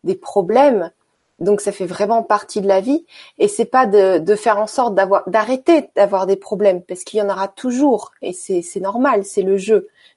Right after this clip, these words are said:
puisqu'on veut grandir. Donc c'est normal qu'il y ait des nouveaux problèmes qui arrivent.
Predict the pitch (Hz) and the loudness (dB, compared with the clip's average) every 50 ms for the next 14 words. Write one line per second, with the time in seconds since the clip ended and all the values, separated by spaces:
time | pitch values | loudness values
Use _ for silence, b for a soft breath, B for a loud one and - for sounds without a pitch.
0 | B _ - 202 - - - 185 185 175 180 202 196 165 175 190 196 180 196 220 | B _ -20 -18 -12 -6 -4 -2 -2 0 0 0 0 0 0 0 -2 0 2 2
1 | 208 175 151 - 165 156 - - - 175 170 165 175 190 190 185 - 190 165 170 | 2 2 0 -2 -10 -10 -12 -14 -14 -12 -10 -8 -6 -6 -6 -6 -6 -4 -2 -2
2 | 175 180 180 170 185 175 180 - - 170 180 202 202 208 202 - 180 165 - 202 | -2 -2 -2 -2 -2 -2 -2 -4 -6 -2 0 0 0 0 0 -2 -4 -2 0 0
3 | 226 233 202 196 220 | 0 0 -2 -4 -8